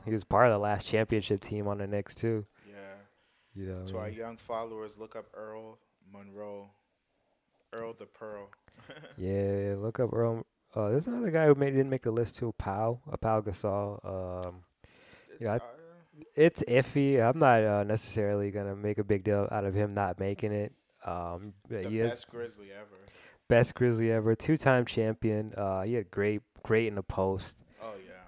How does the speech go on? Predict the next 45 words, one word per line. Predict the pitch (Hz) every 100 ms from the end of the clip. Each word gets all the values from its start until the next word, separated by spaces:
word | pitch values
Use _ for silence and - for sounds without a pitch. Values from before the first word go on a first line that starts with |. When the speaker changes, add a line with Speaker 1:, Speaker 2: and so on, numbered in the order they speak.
| _
Speaker 1:
Great | - 104 101
mid-range. | 95 98 95 98 95 95 90
He | 104
was | 104 98
a | 101 90 -
Speaker 2:
He | 104
was | 98 95
Speaker 1:
great, | 98
Speaker 2:
up | 95
Speaker 1:
uh, | 95
Speaker 2:
there | 113
with | 104
those | 104 98
big | 110 110
guys | 110 104 98
like | 95
K | - 107 104 101
G, | 104 107 107 101
the | 98
Duncan. | 101 104 110
People | 107 175 -
forget | - 113 - 117 175
about | 127 101 98
him, | 104 -
too. | - 110
Speaker 1:
Yeah, | 117 156 143 113
he's | 127 180
Speaker 2:
Yeah. | 208 202
Speaker 1:
not | 139
really | 147 139
mentioned. | 110 107 156 - 113 104
Uh, | 104
I | 113 120
mean, | 107
he |
should | 170 185
have | 127
been | 123
on | 113
the | 110
list | 110 117
over, | 101 95
like, | 92 90
Anthony | 98 104 98
Davis. | 87 110 135 104 -